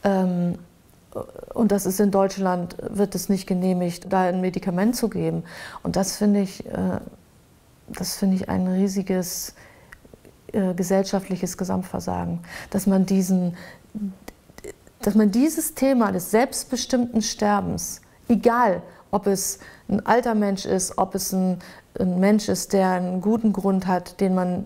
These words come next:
den man natürlich, äh, verifizieren muss, dass das nicht möglich ist. Wir reden nicht über das siebzehnjährige Mädchen, die Liebeskummer hat und von da, wo man sagt, die müssen wir vor sich selber schützen.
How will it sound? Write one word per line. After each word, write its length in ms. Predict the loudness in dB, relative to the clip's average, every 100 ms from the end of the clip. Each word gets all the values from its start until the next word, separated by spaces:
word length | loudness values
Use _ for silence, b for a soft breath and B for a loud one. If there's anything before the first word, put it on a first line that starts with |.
| -10
den 300 | -2 2 4
man 120 | 2
natürlich, 640 | 0 0 2 2 0 -6
äh, 300 | -4 -2 -2
verifizieren 720 | 0 0 0 -4 -4 -4 -2
muss, 220 | -2 -2 -8 B B B B -12
dass 160 | -10
das 220 | -6 -4
nicht 160 | -4 -2
möglich 400 | -4 -2 -8 -8
ist. 260 | -10 -12 -8
Wir 200 | 2 4
reden 320 | 6 4 2 0 2
nicht 300 | 2 2 -4 B 0
über 160 | 2
das 160 | 4 2
siebzehnjährige 720 | -4 -2 0 4 4 2 0
Mädchen, 420 | 2 0 0 -2
die 80 | 0
Liebeskummer 680 | 2 0 -2 -6 -2 -2 0
hat 120 | -2 -6 B B B
und 120 | -4
von 180 | 0 4
da, 220 | 4 2 0
wo 100 | 0
man 160 | 2 2
sagt, 220 | 0 -2 B B B -20 -20 -2
die 160 | 4 6
müssen 260 | 4 4 2
wir 140 | 2
vor 160 | 0 0
sich 160 | 0
selber 300 | 2 2 0
schützen. 480 | -4 -6 -8 -10 -10